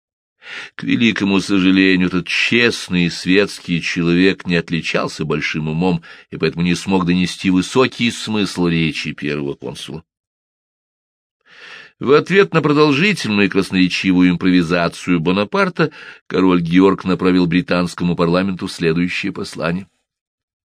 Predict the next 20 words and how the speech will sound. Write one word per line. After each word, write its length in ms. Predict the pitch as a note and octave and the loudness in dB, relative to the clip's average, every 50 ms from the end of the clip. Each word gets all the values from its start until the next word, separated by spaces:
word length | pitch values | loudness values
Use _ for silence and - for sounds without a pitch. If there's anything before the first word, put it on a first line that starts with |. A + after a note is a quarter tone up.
| _ _ _ _ _ - | _ _ _ _ _ -8
Я, 520 | E2+ F2 F#2+ G#2 A#2 B2+ C#3 D3 D3 D3 C#3+ | -2 0 0 2 2 4 4 4 2 0 -2
Георг, 840 | C3 G#2 G2+ G2 G2 G#2+ A#2+ C3+ C#3 C#3+ C#3 - - - - - _ _ _ | 0 2 4 6 6 8 8 8 6 6 4 0 -4 -12 -14 -14 _ _ _
король. 600 | - - G2 F#2+ F2+ G2 G#2+ A2 A#2 A#2+ G2+ F#2 - _ _ _ _ _ _ _ _ _ _ _ _ - - - - - - - | -6 -2 0 2 4 6 6 6 6 4 0 -4 -12 _ _ _ _ _ _ _ _ _ _ _ _ -20 -18 -16 -16 -16 -12 -4
Его 340 | - E2 G2+ A#2 C3+ D3+ D3+ | 0 2 4 6 6 6 4
Величество 640 | D3+ E3 E3 F#3 F3+ E3 - - - - E3 E3+ | 4 2 2 0 0 -2 -4 -6 -4 0 0 0
считает 680 | E3 - - - D#3 C#3+ - F3 F3 E3+ E3 D#3+ - | 0 0 -2 -2 -2 0 2 2 4 2 2 0 -2
необходимым 720 | D3+ D#3 D#3+ D#3 D3+ - - D3+ C#3+ D3 D3+ D3+ D3+ D3 - | -2 -2 -2 -2 -2 -2 -2 -2 0 0 0 -2 -2 -4 -4
информировать 840 | C#3+ D3+ D3 B2+ - - C#3 C#3+ D3 C#3+ C3+ A#2 A2 G#2+ G#2 F#2+ - | -4 -4 -4 -4 -2 0 0 2 2 2 2 2 4 2 2 -2 -4
Палату 500 | - - G2 G2+ G2 F#2 F2+ - F#2 F2+ - | -6 -2 0 2 2 2 2 0 -2 -2 0
общин 500 | F#2+ F2+ - - - - - D#3 D3+ - - - - - - - | -2 -2 -2 -2 -4 -4 -4 -4 -6 -6 -10 -16 -18 -16 -6 0
о 140 | - A2 A2 | 2 2 2
значительных 840 | G#2+ A#2+ C#3 C#3+ C#3 - - A3 G3 - G3+ F#3 F3 F3 E3+ E3 - | 4 2 2 2 2 2 0 -2 -2 -2 0 0 2 2 0 0 0
военных 500 | D3+ D3+ C#3+ D#3 E3 D#3+ D#3 D#3 D#3 - | 0 0 2 2 2 2 0 -2 -2 0
приготовлениях, 1000 | - C3+ C#3 B2+ C#3 B2+ - C3+ C3+ C3+ D#3 E3+ D3 A2+ F#2+ F2 E2+ D#2+ - F2 | 2 2 2 2 2 2 4 4 4 4 4 2 2 2 2 2 0 0 0 -2
осуществляемых 960 | E2 - - F2 - - - F#2 - - - F2+ F2+ F2+ F2+ F2+ F2+ F2 - | -4 -2 -4 -8 -6 -4 -6 -6 -6 -6 -2 0 2 2 2 2 0 -2 -2
в 100 | - - | -8 -8
портах 440 | - F2+ F#2 F2+ E2+ - F2+ E2 - | -2 0 0 0 0 -2 -4 -4 -4
Франции 580 | - - F#2 G2 F#2+ F#2 F2 - - F2+ F2 E2+ | -4 -2 0 0 0 0 -2 -4 -4 -4 -4 -2
и 40 | |
Голландии, 680 | D#2+ D#2+ E2+ E2+ E2+ E2+ F2 F2+ F2+ G2+ B2+ D#3+ F3 | 0 0 0 0 2 0 0 -2 -2 -4 -4 -6 -6